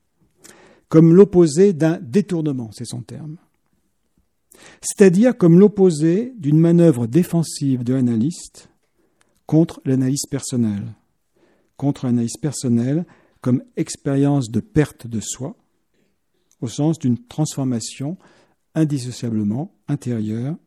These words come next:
et relationnelle. Or, l'analyse comme perte de soi,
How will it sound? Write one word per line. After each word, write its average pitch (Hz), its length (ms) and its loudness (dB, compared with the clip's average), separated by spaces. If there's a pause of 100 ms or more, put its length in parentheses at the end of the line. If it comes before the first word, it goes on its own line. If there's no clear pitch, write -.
et 127 100 -6
relationnelle. 123 720 -12 (1400)
Or, 135 400 -2 (680)
l'analyse 143 560 2
comme 110 240 -2
perte 131 340 -6
de 117 120 -6
soi, 170 400 -10